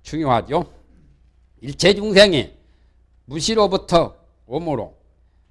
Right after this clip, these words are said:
비롯이 없을 때로부터 끝없는 애적부터 최초부터 지금까지 오면서 그 말이죠. 가지가지로 전도하여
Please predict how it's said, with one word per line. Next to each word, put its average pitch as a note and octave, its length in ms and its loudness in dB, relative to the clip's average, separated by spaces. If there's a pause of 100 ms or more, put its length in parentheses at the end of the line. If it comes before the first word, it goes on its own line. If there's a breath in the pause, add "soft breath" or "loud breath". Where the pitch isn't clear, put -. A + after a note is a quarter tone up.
(260)
비롯이 F#3+ 440 2
없을 E3 320 0
때로부터 E3+ 800 2 (400)
끝없는 F#3+ 500 2 (300)
애적부터 C#3+ 640 -4 (240)
최초부터 G3 580 -4
지금까지 D#3+ 640 -4 (240)
오면서 D#3 560 2
그 - 80 -10
말이죠. G2+ 320 -12 (2500)
가지가지로 G#3+ 720 4
전도하여 E3 680 2